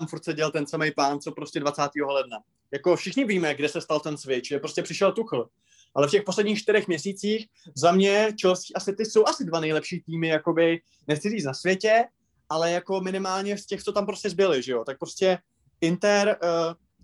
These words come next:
Inter tam nebyl, jo, prostě Atletico jsme vyřadili, Real nemá extra formu,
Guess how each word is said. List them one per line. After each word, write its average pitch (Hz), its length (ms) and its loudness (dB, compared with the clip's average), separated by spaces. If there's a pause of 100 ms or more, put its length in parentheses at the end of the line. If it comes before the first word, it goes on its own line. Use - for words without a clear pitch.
Inter 170 300 -2
tam 160 160 -4
nebyl, 190 440 -2 (800)
jo, 185 420 -2
prostě 202 720 -6
Atletico 190 500 -4
jsme 160 180 -6
vyřadili, 214 720 4 (120)
Real 170 280 2
nemá 175 240 -2
extra 196 300 -10
formu, 202 520 0